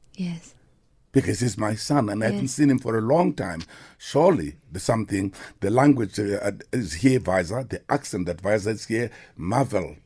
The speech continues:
Speaker 1: Yeah.
Speaker 2: big bosses are there,
Speaker 1: Yeah.
Speaker 2: and the two directors are up there.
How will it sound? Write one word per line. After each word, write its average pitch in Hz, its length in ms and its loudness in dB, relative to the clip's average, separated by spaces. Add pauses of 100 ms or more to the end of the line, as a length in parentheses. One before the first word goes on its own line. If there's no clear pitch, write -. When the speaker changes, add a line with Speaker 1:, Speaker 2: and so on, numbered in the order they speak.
Speaker 1:
Yeah. 123 160 2
Speaker 2:
big 85 180 -4
bosses 98 440 0
are 90 60 -2
there, 110 280 4
Speaker 1:
Yeah. 131 60 0
Speaker 2:
and 107 100 -6
the 104 60 0
two 131 180 2
directors 101 500 0
are 98 120 -4
up 82 100 -8
there. 87 240 0